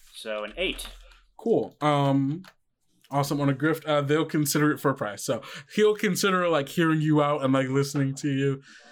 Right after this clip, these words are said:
Speaker 2: And he's like, <sighs> "All right, prove to me you're not high. Uh, stand up straight, put your arms out,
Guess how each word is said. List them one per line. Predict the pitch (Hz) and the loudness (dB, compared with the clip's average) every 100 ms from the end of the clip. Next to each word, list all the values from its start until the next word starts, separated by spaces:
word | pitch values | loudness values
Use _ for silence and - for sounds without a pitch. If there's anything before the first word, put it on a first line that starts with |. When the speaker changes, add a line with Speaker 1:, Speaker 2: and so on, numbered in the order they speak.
| - _ | -20 _
Speaker 2:
And | 135 | -6
he's | 120 113 110 | -6 -6 -8
like, | 101 - _ _ | -10 -12 _ _
<sighs> | - - - _ _ - | -18 -18 -20 _ _ -14
"All | 95 | -12
right, | 92 - | -12 -10
prove | 139 131 123 | -6 -6 -6
to | 113 | -10
me | 104 | -8
you're | 104 | -8
not | 98 90 | -10 -12
high. | - - - _ _ _ - | -14 -16 -18 _ _ _ -20
Uh, | - - - | -18 -12 -12
stand | - - 135 147 | -12 -6 -2 -2
up | 139 | -4
straight, | - 131 127 - _ - - - - _ _ - | -2 -2 -2 -10 _ -20 -20 -20 -20 _ _ -20
put | - - | -16 -8
your | 123 | -6
arms | 120 117 | -6 -6
out, | 123 113 113 | -8 -6 -10